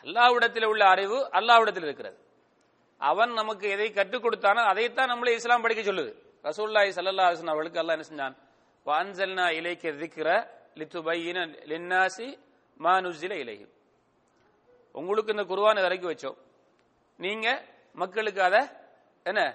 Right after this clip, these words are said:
விளங்கப்படுத்துறதுக்கு, "லிதுபையின லின்னாசி மா நுஸில இலைஹிம்." ரசூலுல்லாஹி ஸல்லல்லாஹு அலைஹி வஸல்லம் வந்து சஹாபா பெருந்தகைகளை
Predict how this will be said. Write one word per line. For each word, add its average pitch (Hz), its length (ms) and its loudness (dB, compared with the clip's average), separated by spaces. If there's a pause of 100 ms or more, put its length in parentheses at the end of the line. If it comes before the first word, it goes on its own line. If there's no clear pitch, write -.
(240)
விளங்கப்படுத்துறதுக்கு, 214 720 -4
"லிதுபையின 220 460 -4
லின்னாசி 202 320 -2
மா 311 140 -2
நுஸில 233 280 -2
இலைஹிம்." 175 320 -6 (800)
ரசூலுல்லாஹி 190 440 -4
ஸல்லல்லாஹு 156 300 0
அலைஹி 139 100 -4
வஸல்லம் 127 160 -8
வந்து 110 280 -12 (1500)
சஹாபா 175 500 -2
பெருந்தகைகளை 139 640 -8